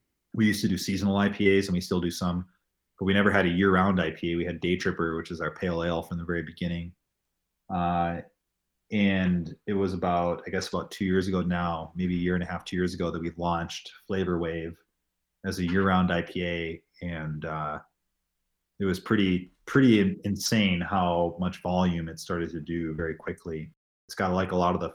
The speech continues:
flavor and aroma characteristics of a hazy, but it's not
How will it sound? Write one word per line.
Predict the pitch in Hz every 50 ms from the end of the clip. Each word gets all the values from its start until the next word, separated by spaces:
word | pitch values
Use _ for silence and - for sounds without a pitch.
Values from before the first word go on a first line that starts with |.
| - -
flavor | 101 92 92 90 92 92 92 90 90 87
and | 85 85
aroma | 82 85 87 87 90 90
characteristics | - - 92 87 - - 92 87 - - 90 -
of | - 87
a | 90 - -
hazy, | 90 87 90 90 92 90 87 90 - _ _ _ _ _ _ _ _ _ _ _ _ _
but | 196 190 - - 170 165 - _ _ _ _ _ _ _ _ _ _ _ _ _ _
it's | - 110 - - -
not | 98 85 82 80 -